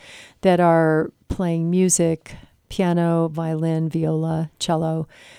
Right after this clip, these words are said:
and their talent, their dedication, their joy, their love of music. And the, the reason that that really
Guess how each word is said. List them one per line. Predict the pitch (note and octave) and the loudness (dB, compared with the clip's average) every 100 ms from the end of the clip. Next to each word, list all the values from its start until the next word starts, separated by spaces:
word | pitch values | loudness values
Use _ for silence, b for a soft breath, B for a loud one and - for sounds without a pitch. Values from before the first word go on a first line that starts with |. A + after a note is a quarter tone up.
| B B - | B B -6
and | F3+ E3 E3 D#3 - | 0 0 0 -4 -6
their | G3 E3 E3+ D#3+ E3 | -4 0 2 2 0
talent, | - - A3+ G#3 G3 F#3 | -4 -6 0 2 4 2
their | F3+ D#3+ | 0 0
dedication, | E3+ D#3 - - G3 F3+ - F3+ E3+ E3 D#3+ B B B | 0 0 -4 -2 0 0 0 0 0 -2 -4 B B B
their | F#3 F3 E3+ | 2 4 4
joy, | D3+ D#3+ D#3 D#3+ D#3+ F#3 F#3 _ _ _ _ _ _ _ | 2 4 6 4 2 0 -4 _ _ _ _ _ _ _
their | F3+ E3+ F3 E3 | -4 0 2 2
love | E3 D#3+ E3+ G3+ - - _ _ _ _ | 0 0 -2 -4 -12 -20 _ _ _ _
of | F3 D#3+ D#3 D3+ D#3 | -4 -2 -2 -4 -8
music. | A3+ F3+ F3+ F#3+ E3+ D#3 - - | -4 0 2 2 0 -2 -8 -8
And | F3+ E3+ E3+ E3+ E3 b b b b _ _ _ _ _ | -4 -2 0 -2 -6 b b b b _ _ _ _ _
the, | F3+ G3+ - - | 0 0 0 -2
the | F#3 | 2
reason | G3+ A3 A3 A3 F#3 | 4 4 4 4 4
that | F3+ F3+ | 2 2
that | F#3+ F#3 | -2 -2
really | F#3+ F#3+ F#3+ F#3 | -2 -2 0 -2